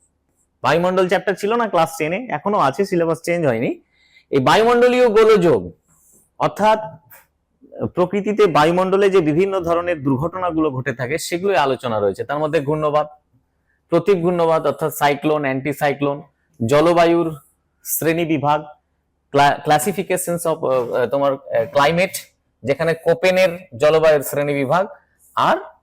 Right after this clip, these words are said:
যে জলবায়ুর পরিবর্তন, এইটা নিয়ে আলোচনা করা হয়েছে,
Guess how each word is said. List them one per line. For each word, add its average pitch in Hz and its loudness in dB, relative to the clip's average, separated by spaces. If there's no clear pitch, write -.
যে 120 -2
জলবায়ুর 139 2
পরিবর্তন, 143 -2
এইটা 185 -2
নিয়ে 143 -2
আলোচনা 110 -4
করা 87 -4
হয়েছে, 87 -10